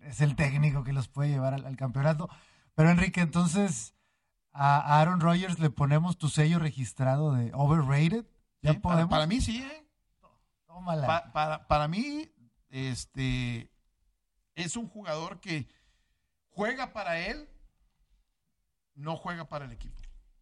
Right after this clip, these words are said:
Speaker 2: Y a veces ese es un problema en, en los egos,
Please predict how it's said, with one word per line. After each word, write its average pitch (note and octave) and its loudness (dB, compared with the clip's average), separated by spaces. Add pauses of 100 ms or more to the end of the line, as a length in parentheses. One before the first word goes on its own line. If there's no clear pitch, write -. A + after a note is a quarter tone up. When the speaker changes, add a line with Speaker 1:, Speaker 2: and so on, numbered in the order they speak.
(380)
Speaker 2:
Y C#3+ -12
a C3+ -6
veces D#3 -10
ese F3+ -14
es F3 -16
un F3+ -6
problema E3 2 (600)
en, B2 -12
en C3+ -12
los B2 -14
egos, D#3+ -10